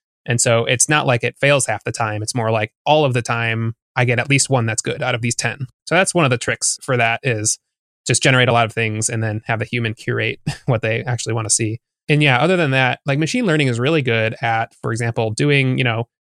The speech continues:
ten percent better than a traditional algorithm on some task, like predicting loan defaults, right? Well, ten percent better is not a product. Ten percent better is what you plug into an enterprise, you know, and when you're talking about, you know, a ten million dollar, you know, back end of an enterprise, then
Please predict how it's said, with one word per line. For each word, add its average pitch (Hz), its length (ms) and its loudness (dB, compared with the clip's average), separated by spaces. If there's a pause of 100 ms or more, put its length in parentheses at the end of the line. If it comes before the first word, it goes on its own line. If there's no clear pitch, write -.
(120)
ten 175 200 0
percent 147 320 0
better 127 320 2
than 117 340 0
a 120 80 0
traditional 117 640 -2
algorithm 117 480 -2
on 117 140 0
some 113 540 -2
task, 110 420 -2
like 123 180 2 (160)
predicting 120 400 2
loan 117 180 2
defaults, - 460 -8
right? 120 160 -2 (600)
Well, 135 100 4
ten 226 180 2
percent 131 300 0
better 120 240 4
is 110 120 0
not 123 280 0
a 110 60 -4
product. - 440 -4
Ten 175 140 0
percent 139 300 0
better 127 260 4
is 113 100 0
what 120 140 -2
you 123 60 -6
plug 120 180 0
into 113 180 -2
an 110 80 -2
enterprise, 107 600 -2
you 120 60 0
know, 110 220 -2
and 127 120 2
when 127 100 4
you're 127 80 0
talking 180 240 2
about, 117 220 0 (100)
you 135 80 -2
know, 117 300 -2
a 127 60 -2
ten 127 160 2
million 120 260 0
dollar, 113 440 2
you 123 60 0
know, 113 300 -4
back 120 200 0
end 117 280 0
of 117 140 -2
an 117 120 0
enterprise, 131 520 0
then 120 260 -2